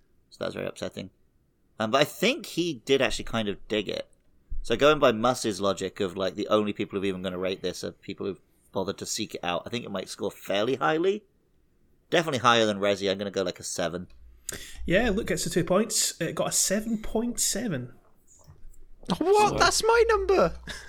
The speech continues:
Speaker 2: Yeah. <laughs> Uh, y-, there we go.
Speaker 3: <laughs>
Speaker 2: So, still staying in the world of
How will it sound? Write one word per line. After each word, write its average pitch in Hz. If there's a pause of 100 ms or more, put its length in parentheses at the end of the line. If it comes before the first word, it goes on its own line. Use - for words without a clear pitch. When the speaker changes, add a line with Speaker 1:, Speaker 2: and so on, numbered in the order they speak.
(540)
Speaker 2:
Yeah. 202
<laughs> -
Uh, -
y-, - (1700)
there 165
we 131
go. 175 (380)
Speaker 3:
<laughs> -
Speaker 2:
So, 160 (240)
still 190
staying 151
in 139
the 135
world 135
of -